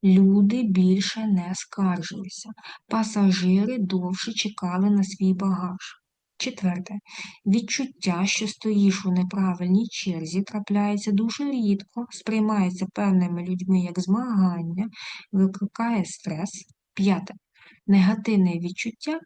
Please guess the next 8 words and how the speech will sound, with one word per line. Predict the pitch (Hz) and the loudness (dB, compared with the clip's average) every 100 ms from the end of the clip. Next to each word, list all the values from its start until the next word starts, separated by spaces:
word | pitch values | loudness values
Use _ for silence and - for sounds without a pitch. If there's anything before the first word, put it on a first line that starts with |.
| _ | _
яке | 196 190 202 | -2 0 0
виникає | 190 190 190 190 196 175 170 | 2 2 2 0 -4 -4 -6
при | 175 | -6
очікуванні, | 160 - 233 233 294 285 285 269 - | -6 -6 -6 -6 -6 -6 -8 -10 -4
однакове | 185 180 190 202 196 180 175 | -2 2 2 2 -2 -6 -4
в | 180 | -6
усьому | 180 - 185 165 | -6 -2 0 -2
світі, | - 185 170 165 160 - 240 | -6 -10 -8 -6 -8 -10 -10